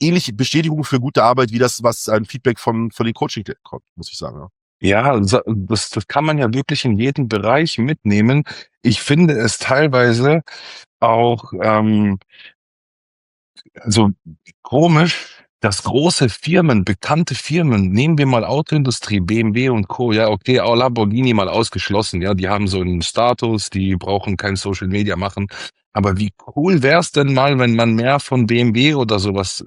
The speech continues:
Speaker 2: sehen würde? Oder der Bäcker um die Ecke, ja? Es wär doch viel cooler, wenn jeden Morgen mein Bäcker, der um die Ecke ist,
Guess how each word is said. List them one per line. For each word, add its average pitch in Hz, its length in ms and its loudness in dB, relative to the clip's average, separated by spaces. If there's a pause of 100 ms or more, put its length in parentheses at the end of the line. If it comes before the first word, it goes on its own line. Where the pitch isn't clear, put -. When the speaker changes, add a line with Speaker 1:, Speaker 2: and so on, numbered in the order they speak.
Speaker 2:
sehen 98 400 -2
würde? 95 240 -2
Oder 104 300 2 (420)
der 110 140 2
Bäcker 151 420 0
um 123 180 0
die 123 140 0
Ecke, 101 400 -2 (240)
ja? 131 260 2 (380)
Es 98 200 -4
wär 139 120 4
doch 147 140 -2
viel 175 260 -2
cooler, 165 460 2 (240)
wenn 120 280 4
jeden 170 340 2
Morgen 143 680 0
mein 143 300 2
Bäcker, 170 480 0 (400)
der 131 320 2
um 135 160 0
die 110 100 -2
Ecke 147 380 -2
ist, 127 460 -4